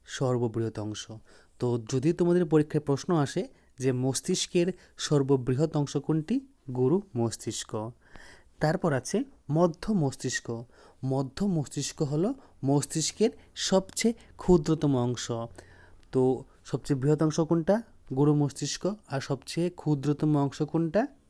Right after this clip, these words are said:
মধ্য মস্তিষ্ক। মস্তিষ্কের একেবারে শেষ অংশে সুষুম্না শীর্ষক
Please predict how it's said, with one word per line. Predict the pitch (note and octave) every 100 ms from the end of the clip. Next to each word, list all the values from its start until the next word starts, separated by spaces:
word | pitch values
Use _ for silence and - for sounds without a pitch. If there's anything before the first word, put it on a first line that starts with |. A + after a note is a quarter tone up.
| C3+
মধ্য | D3+ D3+ -
মস্তিষ্ক। | D3 C3 A#2+ - A#2 - A#2 A2+ A#2 - - - - - A#2+
মস্তিষ্কের | B2+ C3+ G#3 G#3 - D3 - -
একেবারে | D3+ E3+ E3 D#3
শেষ | - D#3+ E3 D#3+
অংশে | D3 - A3 - - -
সুষুম্না | - F3 G#3 G#3 G3+ A#3 - -
শীর্ষক | - D3 - - D#3+